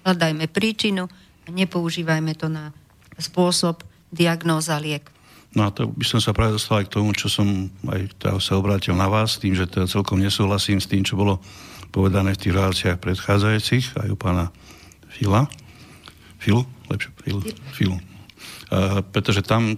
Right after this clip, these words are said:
Speaker 2: sa napríklad konštatovalo, že dnešná homeopatia pozná okolo šesť tisíc liekov. To je, ja považujem za absolútny nezmysel, pretože naozaj ako, e, z-, vytvorenie, e, predstavy a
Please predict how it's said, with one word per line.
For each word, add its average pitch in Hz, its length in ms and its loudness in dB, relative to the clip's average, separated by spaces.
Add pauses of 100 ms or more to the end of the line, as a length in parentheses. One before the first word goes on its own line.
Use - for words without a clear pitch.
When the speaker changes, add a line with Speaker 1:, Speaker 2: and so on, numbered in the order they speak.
(140)
Speaker 2:
sa 98 240 0
napríklad 98 240 0
konštatovalo, 98 560 2
že 87 160 -2
dnešná 98 240 0
homeopatia 95 480 0
pozná 95 400 2 (160)
okolo 101 320 4
šesť 110 320 2
tisíc 95 160 0
liekov. 92 480 0 (800)
To 113 160 4
je, 95 240 -2 (160)
ja 110 80 4
považujem 104 400 2
za 98 240 2 (240)
absolútny 110 480 2
nezmysel, 98 400 -2
pretože 95 400 0 (480)
naozaj 101 560 2 (240)
ako, 101 100 0
e, 92 140 0 (400)
z-, 101 160 -6 (320)
vytvorenie, 110 480 2
e, 92 40 -8 (640)
predstavy 107 560 0
a 90 320 -4